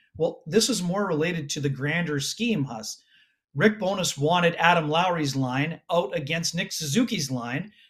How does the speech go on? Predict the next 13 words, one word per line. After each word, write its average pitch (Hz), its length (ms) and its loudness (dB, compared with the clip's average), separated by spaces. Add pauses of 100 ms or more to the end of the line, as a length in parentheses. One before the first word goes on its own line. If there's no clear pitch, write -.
(100)
and 180 100 0
he 180 80 -2
wanted 202 300 4
the 170 60 -4
speed 214 680 0 (580)
of 190 180 0
Axel 190 340 2
Jonsson-Fjallby 170 1080 -4 (280)
out - 260 0 (140)
there 170 340 -8
instead 175 460 -4
of 151 140 0
the 147 320 -2